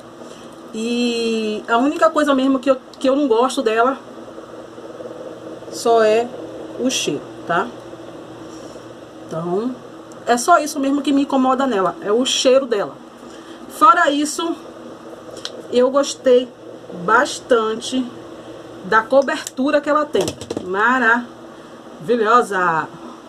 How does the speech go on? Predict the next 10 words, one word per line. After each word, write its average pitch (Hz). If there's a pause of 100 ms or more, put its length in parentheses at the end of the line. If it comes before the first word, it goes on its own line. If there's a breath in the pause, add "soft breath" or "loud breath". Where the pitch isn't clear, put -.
(120)
né? 175 (880)
Eu 247
tento 339
trazer 254
resenha 220
de 202
base 190
pra 185
vocês, 180
mas 233